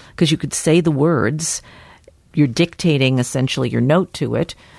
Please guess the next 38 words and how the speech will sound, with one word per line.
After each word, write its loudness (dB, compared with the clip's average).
It's -6
got 0
the -2
history. -2
It -4
can -2
process -2
the -4
history -2
and 0
say, -4
"Okay, -2
well, -2
this -4
is -4
a -6
follow-up 0
visit -2
for -6
sh-, -8
for -2
struck -2
by 0
lightning, 0
so -4
we're -2
gonna 0
use 2
a 2
dot 0
one 0
X -2
three 0
at 0
the 0
end 2
of -4
this -4